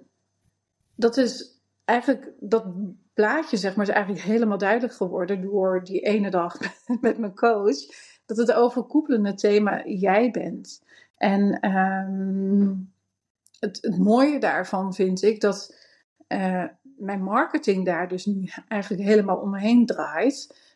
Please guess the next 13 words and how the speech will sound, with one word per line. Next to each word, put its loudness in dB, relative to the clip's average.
eh, -2
of 0
omdraait, -2
maar 2
dat 2
mensen 0
ook 4
mogen 0
wennen 2
aan -4
mijn -2
nieuwe, 4
ehm, -4